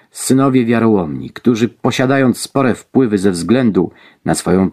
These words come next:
pozycję w kaście kapłańskiej, a w arystokracji,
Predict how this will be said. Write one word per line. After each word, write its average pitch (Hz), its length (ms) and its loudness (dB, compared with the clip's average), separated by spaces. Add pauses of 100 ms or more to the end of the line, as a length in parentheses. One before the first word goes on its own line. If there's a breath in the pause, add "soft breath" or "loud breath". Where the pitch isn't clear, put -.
(160)
pozycję 101 720 -2
w - 140 -20
kaście 113 400 -4
kapłańskiej, - 920 -2 (640)
a 90 280 -2 (180)
w - 60 -4
arystokracji, - 840 -4